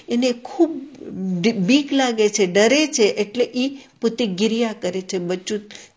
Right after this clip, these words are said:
જન્મની સાથે એટલા માટે એ રડે છે. બીજો ઈ દિવસ છે કે જે દિવસે ઈ બીજો ખોફના ઇન્સાન માટે ઈ દિવસ છે કે જ્યારે એ પોતે આ દુનિયા છોડીને ચાલ્યો જશે.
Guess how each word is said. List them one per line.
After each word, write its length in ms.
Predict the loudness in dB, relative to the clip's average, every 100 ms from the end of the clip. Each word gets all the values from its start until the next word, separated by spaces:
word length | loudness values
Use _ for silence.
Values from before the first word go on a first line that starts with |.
| -8
જન્મની 600 | 0 2 2 0 -2 -6
સાથે 400 | -4 -2 -2 0
એટલા 320 | 0 0 2 2
માટે 480 | 2 2 0 2
એ 160 | -4 -6 -20 _ _ _ _ -10
રડે 520 | 0 2 4 6 6 4
છે. 280 | 0 -8 -12 -18 -18 -18 -16 -2
બીજો 580 | 4 6 6 4 2 0
ઈ 140 | 2 4
દિવસ 420 | 2 2 0 0 0
છે 100 | 0 -4 -18 -20 _ 0
કે 380 | 4 4 4 0 -6
જે 300 | -6 0 2
દિવસે 580 | 2 2 2 2 0 -2 -12 _ _ -4
ઈ 180 | 0 2
બીજો 440 | 2 2 2 2 -2
ખોફના 580 | -2 -2 -2 2 2 2 -2 -14 -10 -6
ઇન્સાન 600 | -2 0 0 0 0 0
માટે 280 | -2 -2 -4
ઈ 180 | -2
દિવસ 500 | -2 -2 0 0 0 0
છે 160 | -2 -4 -16 -8
કે 80 | -4
જ્યારે 300 | 2 2 2
એ 60 |
પોતે 360 | -2 -2 2 2
આ 80 | 2
દુનિયા 520 | 2 2 2 2 0
છોડીને 560 | -2 -2 2 2 0 -2
ચાલ્યો 400 | 0 0 0 -2
જશે. 440 | -2 -4 -4